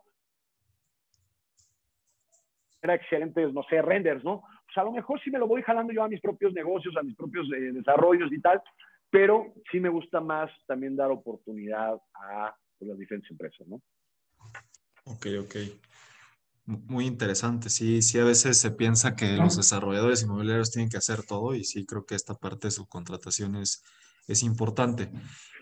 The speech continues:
Speaker 2: Y, y en todo un, el proceso de, de,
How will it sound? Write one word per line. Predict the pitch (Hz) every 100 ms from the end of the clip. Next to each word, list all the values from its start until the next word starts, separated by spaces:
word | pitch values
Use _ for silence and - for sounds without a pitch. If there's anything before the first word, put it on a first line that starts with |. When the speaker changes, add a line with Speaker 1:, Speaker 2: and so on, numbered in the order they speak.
| -
Speaker 2:
Y, | 147 151
y | 165
en | 165
todo | 220 247
un, | 247 -
el | 139 131
proceso | 135 120 151 147 165 151
de, | 123 113 110 107 98 92 _ _ _ _ -
de, | 113 107 107 104 101 87